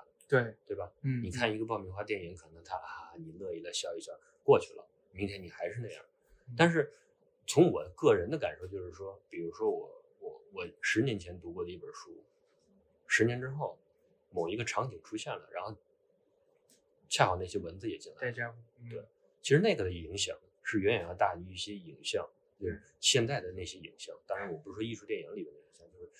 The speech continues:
Speaker 2: 嗯。
Speaker 1: 这些比如短视频啊、抖音什么那个，那纯粹是娱乐嘛。
Speaker 2: 嗯。
Speaker 1: 就是，但文化它不一样，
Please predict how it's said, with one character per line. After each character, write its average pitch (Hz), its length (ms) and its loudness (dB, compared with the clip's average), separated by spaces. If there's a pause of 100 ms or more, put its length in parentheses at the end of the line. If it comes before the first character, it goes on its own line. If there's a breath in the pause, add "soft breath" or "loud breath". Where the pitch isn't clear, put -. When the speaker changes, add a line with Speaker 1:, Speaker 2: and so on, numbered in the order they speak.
Speaker 2:
嗯。 113 160 -14 (320)
Speaker 1:
这 135 140 10
些 101 220 -2
比 - 120 -16
如 - 140 -12
短 76 180 -14
视 85 100 -12
频 82 140 -14
啊、 95 120 -4
抖 - 180 -16
音 90 80 -16
什 95 60 -18
么 92 100 -18
那 87 140 -12
个， - 80 -20 (180)
那 120 160 -14
纯 117 220 -8
粹 104 100 -8
是 92 120 -10
娱 80 140 -18
乐 95 180 -4
嘛。 - 100 -20
Speaker 2:
嗯。 - 140 -20
Speaker 1:
就 135 120 2
是， 143 80 -2
但 156 160 8
文 101 140 0
化 113 160 -8
它 85 100 -10
不 85 100 -20
一 82 100 -18
样， - 140 -20